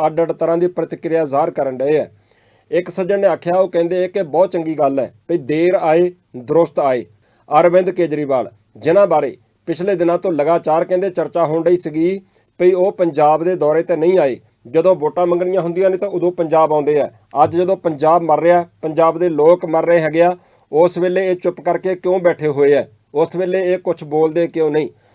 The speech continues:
ਉਸ ਵੇਲੇ ਪੰਜਾਬ ਦੇ ਹੜ੍ਹ ਪੀੜਤਾਂ ਦੀ ਸਾਰ ਕਿਉਂ ਨਹੀਂ ਲੈਂਦੇ? ਉਹ ਕਹਿੰਦੇ, "ਲਓ ਜੀ, ਦੇਰ ਆਏ ਦਰੁਸਤ ਆ ਗਏ।" ਹੁਣ ਉਹ ਸਾਹਮਣੇ ਆ ਗਏ ਨੇ। ਖੈਰ, ਆਪਾਂ ਇਹਦੇ ਬਾਰੇ ਥੋੜ੍ਹੀ ਜਿਹੀ ਹੋਰ ਗੱਲਬਾਤ ਕਰਾਂਗੇ। ਇਹ ਜਿਹੜੀ ਗੱਲਬਾਤ ਇਸ ਸੰਬੰਧ 'ਚ ਕਰਨੀ ਨਾ ਬਹੁਤ ਜ਼ਿਆਦਾ ਮਹੱਤਵਪੂਰਨ ਆ।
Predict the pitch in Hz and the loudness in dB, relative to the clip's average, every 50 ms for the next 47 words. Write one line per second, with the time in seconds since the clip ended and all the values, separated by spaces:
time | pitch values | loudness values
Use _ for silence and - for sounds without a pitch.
0 | _ _ 151 160 160 160 180 185 180 196 190 - 185 165 143 139 156 151 160 165 | _ _ -4 -4 -2 -2 -2 -2 0 -2 -2 -2 -4 -4 0 2 2 4 4 2
1 | 160 165 185 185 165 - 151 170 180 180 - 170 165 170 - 165 175 185 180 175 | 0 0 0 0 0 0 0 -2 -2 0 -2 -4 -4 -2 -4 -2 0 0 -2 -2
2 | 151 147 156 160 160 - - 170 170 170 170 160 165 180 175 165 160 156 135 120 | -2 -2 0 0 -2 -4 -2 -2 -2 0 0 0 -2 0 0 0 -2 -2 -4 -6
3 | 104 - _ _ _ _ _ 143 156 165 180 180 185 196 175 160 160 165 175 156 | -8 -10 _ _ _ _ _ -8 -2 0 0 2 2 2 2 4 4 2 2 2
4 | 180 180 175 180 _ _ _ _ _ 120 120 151 165 180 185 185 190 190 190 156 | 2 0 0 -2 _ _ _ _ _ -4 0 4 4 6 6 8 6 6 4 4
5 | 160 160 151 131 - 170 151 139 127 123 110 - _ _ _ _ _ _ 147 165 | 2 0 0 0 0 0 0 2 0 -2 -6 -8 _ _ _ _ _ _ 2 2
6 | 180 190 185 185 175 - 170 170 180 180 196 190 - 165 151 151 151 151 143 151 | 4 4 2 2 0 0 -2 0 2 0 0 0 2 4 6 6 6 6 4 2
7 | 151 147 135 135 135 117 92 - _ _ _ - 139 147 139 110 - - _ _ | 0 2 2 0 -2 -4 -6 -10 _ _ _ -2 0 0 0 0 -4 -12 _ _
8 | _ _ - 143 165 165 196 190 180 185 202 208 202 196 202 180 175 175 180 180 | _ _ -2 -2 0 2 4 4 4 4 4 4 4 2 2 0 -2 -4 -4 -2
9 | 190 175 143 160 185 175 175 170 165 170 165 160 - 160 165 175 180 180 190 185 | -2 -2 0 0 0 2 0 0 0 0 -2 -2 -4 -4 -2 -2 0 0 -2 -4
10 | 180 _ _ _ _ _ _ _ 160 180 220 214 226 233 220 165 165 160 165 165 | -6 _ _ _ _ _ _ _ 2 2 2 2 2 -2 0 0 0 0 2 2
11 | 185 185 196 190 175 180 - 151 165 180 190 175 214 - 180 156 156 175 190 214 | 0 0 0 -4 -4 -4 -4 -4 -4 -4 -2 -4 -4 -2 -2 -2 0 0 0 0
12 | 202 156 120 110 123 147 185 226 233 233 208 156 180 180 175 180 180 175 151 151 | 0 -2 -2 -6 -2 0 2 4 4 4 4 2 0 2 2 2 2 0 -2 -2
13 | - 170 156 - 156 151 143 143 143 135 117 | -4 -4 -4 -2 -4 -4 -2 0 0 -2 -2